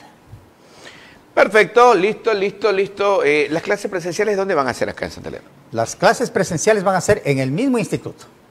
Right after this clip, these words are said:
Speaker 1: Ya.
Speaker 2: Allí tenemos las suficientes aulas para recibirlos.
Speaker 1: Ah, es grande.
Speaker 2: Es grandecito, sí.
Speaker 1: Ah, ya.
Speaker 2: Son, es un edificio de dos plantas.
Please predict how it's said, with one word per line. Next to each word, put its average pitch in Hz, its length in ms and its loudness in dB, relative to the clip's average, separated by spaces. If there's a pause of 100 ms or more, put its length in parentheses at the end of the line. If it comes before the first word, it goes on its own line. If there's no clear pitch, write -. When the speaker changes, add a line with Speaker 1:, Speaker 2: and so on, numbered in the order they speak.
(580)
Speaker 1:
Ya. 135 100 -18 (140)
Speaker 2:
Allí 139 240 -4
tenemos 208 540 2 (180)
las 139 180 0
suficientes 160 680 -4
aulas 214 340 4
para 156 200 4
recibirlos. 139 560 -2
Speaker 1:
Ah, 147 80 2
es 165 80 -4
grande. 143 400 -2 (420)
Speaker 2:
Es 123 140 -10
grandecito, 131 640 -2 (180)
sí. - 180 -4
Speaker 1:
Ah, 247 60 -2
ya. 127 440 -10
Speaker 2:
Son, 208 420 2
es 165 180 -4
un 175 80 -4
edificio 165 400 0
de 160 100 6
dos 165 180 0
plantas. - 560 -6